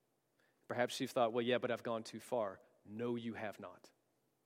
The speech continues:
If you're alive and breathing today, and you can hear my voice, God is telling you to turn from it and come to Christ.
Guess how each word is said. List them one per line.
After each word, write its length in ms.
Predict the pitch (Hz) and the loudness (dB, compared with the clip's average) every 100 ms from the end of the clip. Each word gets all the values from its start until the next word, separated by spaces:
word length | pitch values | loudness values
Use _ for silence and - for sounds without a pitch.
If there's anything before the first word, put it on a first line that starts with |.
| _ _ _ _ _ _ _ _ _ _ _ - | _ _ _ _ _ _ _ _ _ _ _ -8
If 60 | |
you're 120 | 113 | 0
alive 400 | 120 117 117 120 | 2 6 8 8
and 100 | 117 | 4
breathing 320 | 113 123 120 117 | -2 -2 0 -4
today, 540 | - 110 113 98 104 - _ | -4 -2 0 -2 -8 -20 _
and 80 | 107 | -10
you 40 | |
can 140 | 113 95 | -8 -10
hear 240 | - 131 | -4 0
my 180 | 123 120 | 4 4
voice, 640 | 107 117 101 - - - - _ _ _ | 4 2 2 0 -4 -4 -12 _ _ _
God 200 | - 107 | -4 -2
is 120 | 104 | -2
telling 320 | - 127 120 117 | -2 0 0 -2
you 140 | 104 | -6
to 120 | 107 - | -10 -12
turn 320 | - 131 120 | -6 0 0
from 240 | 117 117 104 | 0 -4 -6
it 100 | 104 _ _ _ _ _ _ _ _ | -10 _ _ _ _ _ _ _ _
and 140 | 107 98 | -12 -6
come 240 | - 120 | -2 -2
to 60 | 113 | -4
Christ. 680 | - 120 107 104 - - | 0 0 2 -2 -4 -6